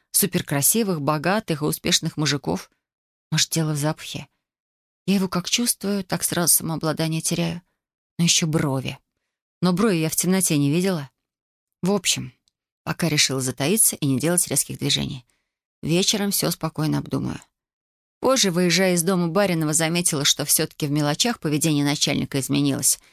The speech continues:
Как бы он ни разыгрывал потерю памяти. Не то чтобы я так хорошо знаю, как обычно ведёт себя Марат, но всё-таки на тропинке, выложенной галькой, когда я случайно подвернула ногу,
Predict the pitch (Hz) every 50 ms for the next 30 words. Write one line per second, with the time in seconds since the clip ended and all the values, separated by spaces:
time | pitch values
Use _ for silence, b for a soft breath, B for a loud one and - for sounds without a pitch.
0 | b b b b b _ _ _ _ - - - - 208 202 190 226 226 - -
1 | 180 180 180 190 196 190 190 180 160 160 143 143 165 170 165 165 151 - 147 139
2 | - 143 139 131 - - 135 127 135 139 - - - - - _ _ _ _ _
3 | _ _ - - 156 - 285 233 - - 190 180 165 - 165 - - 175 180 -
4 | 185 175 160 175 185 160 151 - 151 147 - 165 151 156 151 - 160 165 165 170
5 | 160 - - 139 151 151 156 170 151 120 - - - 151 156 - - 214 - -
6 | - - 135 - b b b b b b _ _ _ _ - 202 208 226 233 254
7 | 247 311 320 294 - - 226 214 214 240 233 220 196 175 180 190 180 160 190 226
8 | 214 180 - 170 147 - 165 156 165 156 175 170 165 - - 165 175 - 220 202
9 | 190 175 156 - 160 151 156 170 151 185 196 180 160 165 190 220 233 185 143 143